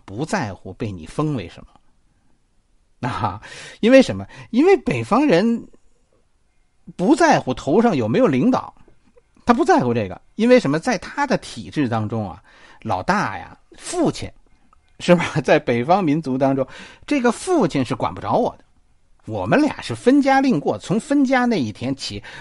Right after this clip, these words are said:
我和我爸就没关系了，就，就意味着我们可以不认识了。所以你是不是我的王，你是不是当我父亲，我没关系。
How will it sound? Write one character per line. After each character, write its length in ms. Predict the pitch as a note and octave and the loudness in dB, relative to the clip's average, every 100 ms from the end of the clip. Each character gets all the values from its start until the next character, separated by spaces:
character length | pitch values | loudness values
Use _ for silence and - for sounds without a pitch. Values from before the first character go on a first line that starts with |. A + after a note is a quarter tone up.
| - | -10
我 200 | A2 G2 | -6 -4
和 180 | E3+ A#3+ | 2 2
我 140 | G2 | 2
爸 240 | E3+ E3 G#2+ | -2 -4 -2
就 100 | A#2 | -4
没 260 | G2+ E3 | 0 -2
关 300 | A3+ B3 B3 | 2 2 2
系 140 | G#3+ G2 | 0 -6
了， 160 | - _ _ _ _ _ _ _ | -16 _ _ _ _ _ _ _
就， 180 | D4 A3 | -2 0
就 180 | D4+ A#3 | 2 2
意 200 | C4 F#3+ | 2 2
味 180 | F#3 | 2
着 100 | B2+ | 2
我 160 | G#2+ G2+ | 0 -2
们 120 | A#2 | -2
可 120 | - | 0
以 60 | C#4 | -2
不 240 | - C#3 | -2 -2
认 240 | C#4+ D4 G#2 | 0 0 -4
识 120 | - | -10
了。 200 | - F2+ _ _ _ _ _ _ _ _ _ _ - | -18 -20 _ _ _ _ _ _ _ _ _ _ -2
所 160 | G#3 | 2
以 140 | D4+ B3+ - - | 2 0 -10 -8
你 220 | - D3+ C#3+ | 2 4 4
是 340 | - E4 D#4+ | 2 2 2
不 140 | - | 0
是 140 | C#3 C#3+ | -4 -4
我 180 | F#2 F#2 | -6 -10
的 140 | F#2+ | -14
王， 360 | F2 G2+ B2 A#2 | -10 -6 -2 0
你 140 | A2+ | -2
是 240 | A#2 D#4 | -2 0
不 80 | C#4 | 0
是 160 | F#3 C3 | -2 0
当 220 | D#3 D#3 | 0 0
我 120 | A2 | -2
父 220 | - D#3 | -4 -8
亲， 140 | - - - - - | -8 -12 -16 -20 -10
我 240 | B2+ A#2 | -4 -2
没 280 | A2 G#2+ D#3 | -2 -2 -4
关 280 | F3+ F3+ F3+ | -2 -2 -2
系。 200 | - | -6